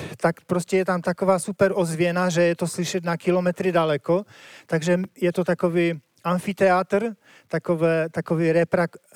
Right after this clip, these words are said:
místo, kde, kde se ten zvuk opravdu šíří zvláštním způsobem. Pán Bůh to věděl a proto přikázal, aby na této hoře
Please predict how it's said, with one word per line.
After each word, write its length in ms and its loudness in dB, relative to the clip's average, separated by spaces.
místo, 440 0
kde, 440 0
kde 160 -6
se 220 -4
ten 200 -2
zvuk 360 -2
opravdu 640 0
šíří 460 0
zvláštním 400 0
způsobem. 460 0
Pán 160 2
Bůh 140 -4
to 140 4
věděl 360 2
a 80 0
proto 440 2
přikázal, 580 0
aby 180 0
na 140 0
této 300 -2
hoře 440 0